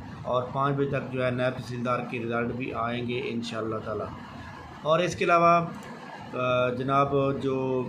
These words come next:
आपको पता है कि एज रिलैक्सेशन वाला इशू है, एज रिलैक्सेशन के ऊपर मैंने बात की है और उसकी जो कॉपी है, ऑर्डर की कॉपी इंशाल्लाह ताला जो है पाँच, साढ़े पाँच बजे मिलेगी।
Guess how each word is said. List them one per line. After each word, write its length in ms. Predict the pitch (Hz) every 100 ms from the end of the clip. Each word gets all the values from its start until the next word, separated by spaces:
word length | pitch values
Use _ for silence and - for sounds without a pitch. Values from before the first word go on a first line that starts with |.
| 117
आपको 340 | 123 123 123 123
पता 120 | 135
है 60 |
कि 180 | 135 120 - - - - - - 151
एज 120 | 165
रिलैक्सेशन 460 | 170 170 165 151 160
वाला 180 | 156 151
इशू 220 | 143 151
है, 260 | 151 -
एज 220 | 147 165 160
रिलैक्सेशन 480 | 156 151 143 147
के 60 | 143
ऊपर 300 | 139 143 139
मैंने 200 | 131 131
बात 320 | 120 127 127 156
की 140 | 156
है 240 | 143 143 - - - -
और 100 | 135
उसकी 320 | 143 143 151
जो 180 | 139 143
कॉपी 460 | 139 143 151 185 131
है, 220 | 95 95 - - - - - -
ऑर्डर 220 | 143 165
की 120 | 170 160
कॉपी 340 | 156 156 165
इंशाल्लाह 340 | 160 151 143
ताला 160 | 143 135
जो 160 | 127 123
है 80 |
पाँच, 420 | 123 135 139 147 143
साढ़े 260 | 135 131
पाँच 240 | 131 127 131
बजे 140 | 127
मिलेगी। 420 | 117 139 143 127